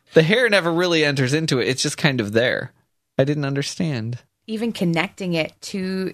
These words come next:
Speaker 2: the fairy tale that he knows because he's from this world.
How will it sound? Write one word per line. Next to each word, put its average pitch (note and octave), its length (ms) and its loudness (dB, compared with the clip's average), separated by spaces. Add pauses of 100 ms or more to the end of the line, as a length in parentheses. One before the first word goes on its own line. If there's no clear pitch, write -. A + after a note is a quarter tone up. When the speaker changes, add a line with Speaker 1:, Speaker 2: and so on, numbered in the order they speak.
Speaker 2:
the E3 140 -8
fairy F3 340 2
tale E3 280 0
that D#3+ 120 -2
he D#3 160 -2
knows D3 540 0
because E3 340 -8
he's D3 160 -6
from D3+ 220 -6
this E3 240 -4
world. D3 500 -4